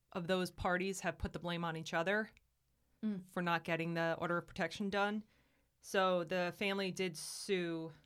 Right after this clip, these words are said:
Speaker 1: the county law officials for this, and they filed a three, thirty-one point five million dollar lawsuit.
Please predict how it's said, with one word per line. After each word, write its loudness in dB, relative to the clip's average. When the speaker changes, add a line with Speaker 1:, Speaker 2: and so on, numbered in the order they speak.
Speaker 1:
the -2
county -2
law 4
officials -6
for 0
this, -6
and -6
they 0
filed 2
a -6
three, -6
thirty-one 4
point -4
five 2
million -2
dollar 0
lawsuit. -4